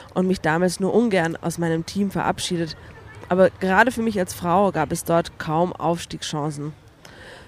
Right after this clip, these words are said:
Bei meinem aktuellen Job ist es ganz anders. Ich habe einen der abwechslungsreichsten Arbeitsplätze, die es gibt. Ich werde von der Leitung des Warenhauses in die verschiedenen Filialen im ganzen Bundesgebiet geschickt.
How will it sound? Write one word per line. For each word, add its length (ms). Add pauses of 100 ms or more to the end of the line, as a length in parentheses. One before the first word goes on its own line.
Bei 80
meinem 320
aktuellen 480
Job 280
ist 140
es 120
ganz 180
anders. 440 (400)
Ich 140
habe 200
einen 340
der 160
abwechslungsreichsten 1080
Arbeitsplätze, 680
die 160
es 200
gibt. 280 (800)
Ich 140
werde 260
von 160
der 80
Leitung 420
des 180
Warenhauses 680
in 120
die 80
verschiedenen 500
Filialen 520
im 100
ganzen 360
Bundesgebiet 600
geschickt. 420